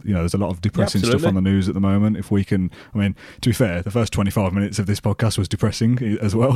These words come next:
Speaker 1: <laughs> So maybe not this episode
Speaker 2: The last
Speaker 1: specifically.
Speaker 2: fi-, the last five as well.
Speaker 1: The last five has
Speaker 2: Why
Speaker 1: been,
Speaker 2: not just,
Speaker 1: uh,
Speaker 2: just throw the whole thing in?
Speaker 1: the last five has been, uh, been classic podcast material, so the last five's perfectly on brand, but do you know what I mean? Like, we can be that, we can be a little bit of a,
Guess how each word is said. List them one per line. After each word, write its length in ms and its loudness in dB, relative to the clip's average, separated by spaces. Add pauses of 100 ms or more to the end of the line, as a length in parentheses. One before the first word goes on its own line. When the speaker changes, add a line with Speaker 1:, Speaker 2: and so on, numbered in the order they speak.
Speaker 1:
<laughs> 40 -8
So 340 2 (300)
maybe 200 2
not 140 2
this 140 0
episode 340 2
Speaker 2:
The 220 2
last 100 6
Speaker 1:
specifically. 240 4
Speaker 2:
fi-, 60 0
the 80 -4
last 240 4
five 320 4
as 120 0
well. 220 6
Speaker 1:
The 80 2
last 220 2
five 280 2
has 140 -4
Speaker 2:
Why 60 2
Speaker 1:
been, 100 4
Speaker 2:
not 120 -4
just, 200 -6 (200)
Speaker 1:
uh, 200 -2
Speaker 2:
just 140 -4
throw 180 2
the 80 4
whole 260 0
thing 280 -6
in? 160 0
Speaker 1:
the 40 4
last 200 2
five 180 0
has 80 -4
been, 120 -2
uh, 220 -2
been 240 -2
classic 360 -8
podcast 380 -2
material, 380 2
so 340 -2
the 120 -8
last 200 -2
five's 340 -4 (140)
perfectly 520 -2
on 160 0
brand, 340 2
but 220 -2 (340)
do 80 2
you 20 4
know 80 4
what 80 4
I 40 4
mean? 200 2
Like, 220 -4
we 460 -2
can 340 0
be 140 0
that, 240 -4
we 200 0
can 280 0
be 100 2
a 60 0
little 160 -2
bit 160 -2
of 180 -4
a, 240 -2